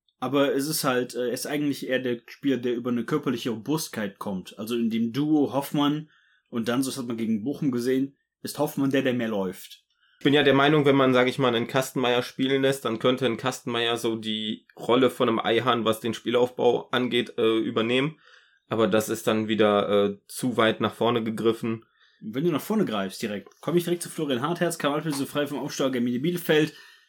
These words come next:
Speaker 1: Für die, äh, Bundesliga schien er denen nicht gut genug, deswegen schloss er sich Fortuna Düsseldorf an.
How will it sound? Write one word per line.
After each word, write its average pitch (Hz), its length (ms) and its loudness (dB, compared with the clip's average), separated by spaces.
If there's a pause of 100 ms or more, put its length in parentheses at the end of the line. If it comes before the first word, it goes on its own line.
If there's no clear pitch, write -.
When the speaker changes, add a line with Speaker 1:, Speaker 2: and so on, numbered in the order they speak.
Speaker 1:
Für 143 120 -2
die, 156 340 0
äh, 131 260 0
Bundesliga 156 640 4
schien 165 240 -2
er 135 80 2
denen 135 360 -2
nicht 127 200 -6
gut 220 240 0
genug, 156 320 4
deswegen 131 380 -4
schloss 139 240 -4
er 120 80 0
sich 117 200 -4
Fortuna 117 360 -2
Düsseldorf 143 420 2
an. 123 320 -4